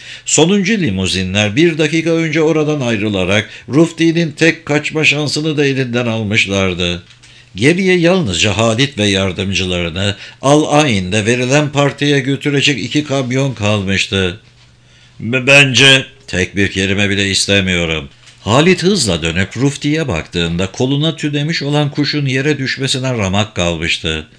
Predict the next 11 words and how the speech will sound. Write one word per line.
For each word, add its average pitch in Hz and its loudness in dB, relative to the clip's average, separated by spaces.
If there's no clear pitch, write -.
"Şimdi 110 0
avlanma 107 0
zamanı. 92 -2
Ben 117 2
bu 139 2
zavallı 117 2
yaratığın 107 2
uçabileceğini 110 2
düşünüyorum 101 0
ama 117 2
göreceğiz." 104 2